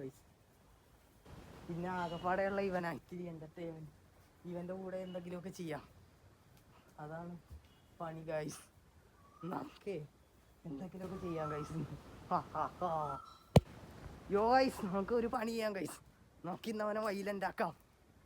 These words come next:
മണിക്കുറ്റീനെ നമുക്ക് വയലന്റ് ആക്കാം ഗൈസ്. നമുക്ക് അവനെ ഇന്ന്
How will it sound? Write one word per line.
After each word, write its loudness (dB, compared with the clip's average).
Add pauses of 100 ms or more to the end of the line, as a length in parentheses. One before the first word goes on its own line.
മണിക്കുറ്റീനെ -2
നമുക്ക് -2
വയലന്റ് 0
ആക്കാം -4
ഗൈസ്. -6 (460)
നമുക്ക് 0
അവനെ 0
ഇന്ന് 0